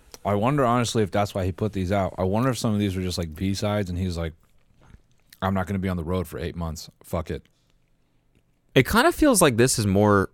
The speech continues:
Speaker 2: thought out than the last
Speaker 1: Oh.
Speaker 2: one.
Speaker 1: Okay. All right. Fair.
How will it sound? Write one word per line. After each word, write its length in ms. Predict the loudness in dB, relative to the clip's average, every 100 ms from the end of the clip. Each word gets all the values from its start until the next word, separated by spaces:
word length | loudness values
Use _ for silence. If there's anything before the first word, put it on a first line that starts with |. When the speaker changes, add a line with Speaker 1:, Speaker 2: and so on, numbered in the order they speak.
| _ _
Speaker 2:
thought 300 | -4 2 2
out 240 | 4 0 -2 _ _ _
than 300 | -4 -2 -4 -8
the 100 | -2
last 260 | 0 2 0
Speaker 1:
Oh. 60 | 0
Speaker 2:
one. 160 | -6 -12 _ _ _ _ _ _ _
Speaker 1:
Okay. 280 | 0 0 0 -4 -14 -4
All 80 |
right. 220 | -2 -2 -4 _ _ _
Fair. 340 | -8 -2 -2